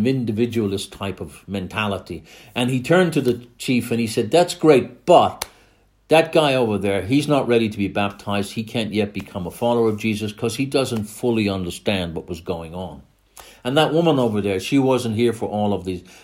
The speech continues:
lessons, so she's not, she can't be baptized. She can't yet become a follower." And the chief stops him and says, "I'm sorry, either we will all be baptized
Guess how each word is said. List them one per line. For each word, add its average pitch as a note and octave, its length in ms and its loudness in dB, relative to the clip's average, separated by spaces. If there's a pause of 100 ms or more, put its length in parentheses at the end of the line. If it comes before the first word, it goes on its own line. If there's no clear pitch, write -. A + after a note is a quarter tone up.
(100)
lessons, A#2 540 -2 (120)
so A#2+ 260 0
she's D3+ 440 -2
not, G#2 300 -4
she C#3+ 180 -4
can't A2 320 -6
be G2 80 -4
baptized. E2+ 720 -6 (340)
She B2 160 -8
can't G#2+ 300 -6
yet G#2 200 -4
become G2+ 320 -10
a F2 40 -10
follower." F2 640 -4
And G#2 180 -2
the G#2+ 60 2
chief F3+ 320 2
stops - 480 4
him G2+ 140 0
and F#2+ 180 -2
says, G2+ 360 2 (720)
"I'm C4+ 120 4
sorry, B2+ 420 8 (100)
either C3 280 4
we A#2+ 140 2
will A#2 200 4
all F3 300 8
be B2+ 160 4
baptized G2+ 760 -2